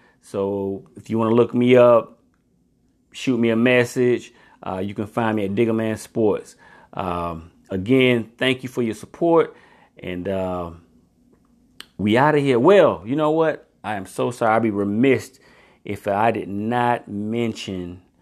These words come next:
uh, nine eleven today.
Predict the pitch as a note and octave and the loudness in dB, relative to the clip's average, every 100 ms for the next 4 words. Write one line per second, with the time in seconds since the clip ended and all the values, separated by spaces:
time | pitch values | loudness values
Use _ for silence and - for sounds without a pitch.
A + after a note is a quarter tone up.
0 | _ _ _ G2+ F2+ F2 E2 D#2+ E2+ - | _ _ _ -6 -4 -4 -6 -8 -12 -20
1 | _ F#2+ G2 G2 F#2+ F#2+ F#2 E2+ - D2+ | _ -6 -4 -2 -2 -2 -2 -6 -12 -10
2 | D2+ D2 | -8 -8